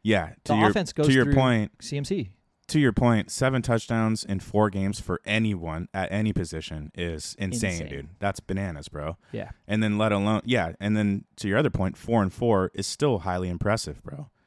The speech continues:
Speaker 1: This is the National Football League, dude. It's
Speaker 2: Yeah.
Speaker 1: hard to get fucking touchdowns in this league, dude. So, yeah, that, I don't know what that was, man. Like, that, that's a combination of,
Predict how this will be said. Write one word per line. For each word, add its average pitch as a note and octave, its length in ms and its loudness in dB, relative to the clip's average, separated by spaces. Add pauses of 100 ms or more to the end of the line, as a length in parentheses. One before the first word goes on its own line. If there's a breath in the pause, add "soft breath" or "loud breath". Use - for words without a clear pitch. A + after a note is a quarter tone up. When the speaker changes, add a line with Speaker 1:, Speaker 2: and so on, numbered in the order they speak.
(240)
Speaker 1:
This C3 160 -2
is C3 100 -6
the A2+ 100 2
National F#2+ 400 0
Football D#2+ 320 -2
League, D#2 160 -6
dude. F2+ 160 -2
It's A2+ 120 -4
Speaker 2:
Yeah. A2+ 140 2
Speaker 1:
hard A#2+ 220 8
to G2 60 -4
get F2 160 -4
fucking F#2+ 300 -2
touchdowns D2 520 -6
in D#2+ 100 -6
this D#2+ 160 -8
league, F2+ 220 -4
dude. D2 260 -10 (440 soft breath)
So, G2+ 180 2
yeah, A2 320 2 (320)
that, A#2+ 440 2 (280)
I A2 80 2
don't C3 100 4
know A#2 140 6
what A2+ 220 4
that F2 180 0
was, D#2+ 240 -8
man. F2 280 -6 (160)
Like, F#2+ 360 -2 (160)
that, G2+ 240 0 (240)
that's G#2 180 -2
a - 40 -14
combination G#2+ 600 0
of, F2 320 -2